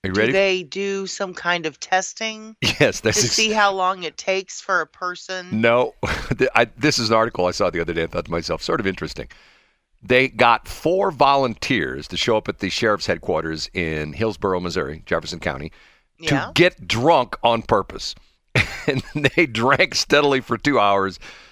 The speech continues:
Speaker 1: to give deputies a chance to practice field sobriety tests on someone who was actually intoxicated.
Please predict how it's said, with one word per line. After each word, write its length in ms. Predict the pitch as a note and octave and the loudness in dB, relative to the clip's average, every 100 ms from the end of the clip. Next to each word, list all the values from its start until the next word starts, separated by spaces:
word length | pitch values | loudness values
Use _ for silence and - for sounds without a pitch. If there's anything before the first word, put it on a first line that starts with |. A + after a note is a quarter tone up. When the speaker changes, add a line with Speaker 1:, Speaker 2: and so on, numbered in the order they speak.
| _ | _
Speaker 1:
to 60 | A#2 | 0
give 260 | B2+ A#2+ | 0 0
deputies 480 | G2+ D#3+ - A2+ A2 - | 2 2 2 -6 -4 -4
a 60 | |
chance 400 | - - C3 C3+ - | -2 0 0 0 -4
to 80 | |
practice 520 | - G#2+ G#2+ - F#2 - - _ | 0 2 2 0 -6 -6 -16 _
field 240 | D#3 F3 - | -2 -2 -2
sobriety 500 | D#3 E3+ F#3 C#3 D#2+ | -4 0 0 0 -4
tests 600 | - - - - - - | -8 -8 -10 -12 -14 -8
on 160 | F#2+ F#2 | -6 -2
someone 320 | - A2+ G#2+ | 0 0 0
who 100 | G2+ | -4
was 120 | G2+ - | -4 0
actually 520 | B2+ D#3 - F2+ B2 - _ _ _ _ _ _ _ _ _ - | 0 0 -2 -2 -4 -12 _ _ _ _ _ _ _ _ _ -4
intoxicated. 760 | D#3 - G#3 - - E2 B1 | 2 4 4 2 -2 -2 -4